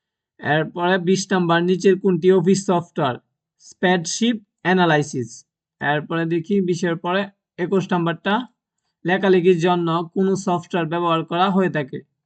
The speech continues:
ওয়ার্ড প্রসেসর ব্যবহার করা হয়ে থাকে। এরপর একজন নাম দিছে, তার নাম হইল জিয়ান, তার কম্পিউটারে হিসাব নিকাশের কাজ করতে চায়, এই জন্য তাকে কোন ধরনের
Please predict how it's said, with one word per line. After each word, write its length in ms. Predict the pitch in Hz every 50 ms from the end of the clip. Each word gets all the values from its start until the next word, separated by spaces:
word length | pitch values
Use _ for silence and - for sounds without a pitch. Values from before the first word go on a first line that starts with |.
| _ -
ওয়ার্ড 260 | 139 156 165 175 160 -
প্রসেসর 500 | - 196 180 - 185 160 156 196 208 208
ব্যবহার 420 | 185 180 175 165 160 156 147 147 131
করা 220 | - 156 165 180
হয়ে 200 | 175 175 175 175
থাকে। 280 | 143 135 131 139 135 - - _ _ _ _ _ _ _ _ _ _ _ -
এরপর 220 | 131 147 147 180
একজন 280 | 180 180 175 165 190 180
নাম 280 | 180 190 202 208 202
দিছে, 360 | 196 202 196 196 - 175 190
তার 200 | 190 - 170 165
নাম 200 | 170 180 180 180
হইল 280 | 180 175 165 185 208 226 214 - _ _ _ _ _ _ _ _ _ _ - 156
জিয়ান, 520 | 131 143 170 202 196 185 156 131 123 131 - _ _ _ _ _ _ _ _ _ _ _ _ _ -
তার 240 | 185 165 170 175 175
কম্পিউটারে 540 | 185 185 185 175 165 185 185 170 190 196
হিসাব 480 | 190 190 190 185 185 - 220 202 202 196 _ _ _ _ _ _ _ -
নিকাশের 580 | 185 180 185 165 190 180 180 196 190 190 185
কাজ 400 | - 185 180 180 190 185 - -
করতে 400 | - - 180 180 151 190 202 185
চায়, 280 | 196 190 147 123 117 107 - _ -
এই 180 | - 170 180 175
জন্য 400 | 185 196 185 185 190 208 220 214 220 _ _ -
তাকে 280 | - 151 160 160 233 240
কোন 220 | 196 196 190 180
ধরনের 380 | 175 175 175 180 180 202 220